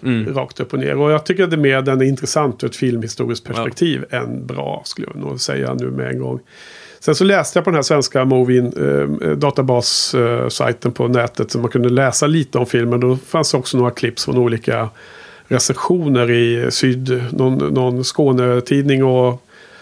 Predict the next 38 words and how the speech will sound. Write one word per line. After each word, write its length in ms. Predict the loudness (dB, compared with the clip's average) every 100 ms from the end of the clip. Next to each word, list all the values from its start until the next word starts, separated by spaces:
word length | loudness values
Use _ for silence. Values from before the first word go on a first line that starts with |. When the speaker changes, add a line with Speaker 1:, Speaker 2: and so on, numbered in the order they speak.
| -20 _
Speaker 2:
någon 180 | 0 2
Stockholmstidning 720 | 0 0 -2 2 2 4 2
och 80 | 0
sånt 280 | -2 -4 -4
när 80 | -2
själva 260 | -2 -2
filmen 400 | 0 0 0 -2
hade 120 | -2
Speaker 1:
Mm. 100 | -2
Speaker 2:
premiär. 480 | -2 -2 0 -2 -2
Och 300 | -2 -2 -4 -8 _ -20 -20 _
det 100 | 2
var 160 | 2 2
ingen 300 | 2 2 2
kritik 440 | 2 2 0 0
över 420 | 0 0 -2 -4 -10 _ -2
incestinslaget. 920 | -2 0 -4 -4 -2 2 0 -2 -6
Speaker 1:
Nej. 120 | -2
Speaker 2:
Det 60 | 2
var 80 | 2
bara 100 | 0
helt 160 | 0
onämnt. 380 | -2 -2 0 0
Speaker 1:
Ja. 120 | -2 0
Speaker 2:
Onämnt. 400 | 2 2 2 0
Så 80 | -2
att 140 | -4 -18 -20 -16 -4
det 100 | 0
finns 320 | 2 0 2
något 320 | 0 0 -2
väldigt 440 | 0 2 0 0
annorlunda 480 | 0 2 4 4 2
där, 240 | 0 -2 0
där 220 | 0 0
hundra 560 | 0 0 -2 -2 -2 -6 -6
plus 360 | -4 -4 -4 0
år 340 | 2 2 -2 -4
skillnad 600 | 0 0 0 -2 -4